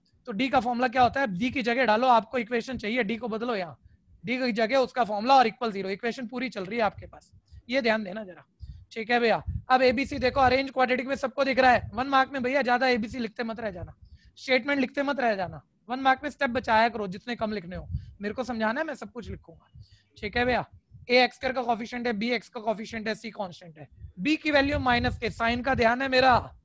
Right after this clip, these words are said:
कि छोटी छोटी गलतियां ही होती हैं, B का मतलब minus K मैंने put कर दिया है,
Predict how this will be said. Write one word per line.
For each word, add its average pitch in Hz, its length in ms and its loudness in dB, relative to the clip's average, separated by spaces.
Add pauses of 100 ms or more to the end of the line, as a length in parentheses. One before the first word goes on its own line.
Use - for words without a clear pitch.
(100)
कि - 380 -10 (300)
छोटी 208 320 -8
छोटी 240 260 0
गलतियां 240 320 2
ही 262 60 -2
होती 254 260 -6
हैं, 254 160 -2
B 220 120 -2
का 240 140 -2
मतलब 226 260 -6
minus 214 340 -2
K 220 180 -2
मैंने 214 180 -2
put 208 240 -10
कर 180 120 -10
दिया 160 200 -10
है, 139 80 -20